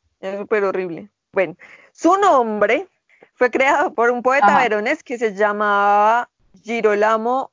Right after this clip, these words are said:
Speaker 1: Fracastoro. En
Speaker 2: Ah.
Speaker 1: su poema que se llama Sífilis, S Y P H I L I S, sirve morbus gallicus. Pues, eh, esto traduce sífilis o morbo gálico.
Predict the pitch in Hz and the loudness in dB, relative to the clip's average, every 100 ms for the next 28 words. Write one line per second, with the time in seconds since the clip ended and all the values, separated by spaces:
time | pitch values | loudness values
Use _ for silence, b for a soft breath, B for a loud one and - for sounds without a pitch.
0 | - 226 214 208 - - - 240 196 160 | -4 0 0 0 -4 -6 -4 -2 -2 -4
1 | 175 _ _ - - 269 294 330 - 320 | -12 _ _ -20 -8 -4 -2 -2 2 2
2 | 302 262 285 269 220 196 196 190 208 - | 2 -2 -2 -2 -4 -2 -2 0 -4 -4
3 | 285 240 247 254 285 294 _ _ _ _ | -6 -6 -8 -6 -6 -6 _ _ _ _
4 | - - 226 247 - 277 262 _ 214 196 | -14 -4 -2 -2 0 0 -2 _ -12 -2
5 | 220 233 247 254 - 220 214 - 208 214 | 0 2 0 -4 -6 -4 -2 0 -2 -2
6 | - 220 - 214 214 - 202 208 - 214 | -4 -8 -6 -10 -8 -4 -2 -4 -4 -2
7 | 190 180 - 226 - _ _ _ - 294 | 0 -2 -8 -12 -14 _ _ _ -4 0
8 | 320 311 302 294 - 226 233 254 240 262 | 0 2 2 0 -2 -4 0 0 -2 -8
9 | - 208 202 175 - - - _ _ - | -8 -2 -2 -2 -14 -20 -20 _ _ -20
10 | _ - 196 - 214 208 208 254 254 - | _ -4 -4 -2 0 0 0 0 0 0
11 | 220 285 311 277 - _ - 285 311 285 | 0 -2 -2 -4 -4 _ -8 -4 -2 -4
12 | 277 - _ - 208 196 190 185 208 208 | -6 -10 _ -4 -4 -2 -4 -2 -2 0
13 | 208 170 170 - - | -2 -2 -10 -20 -20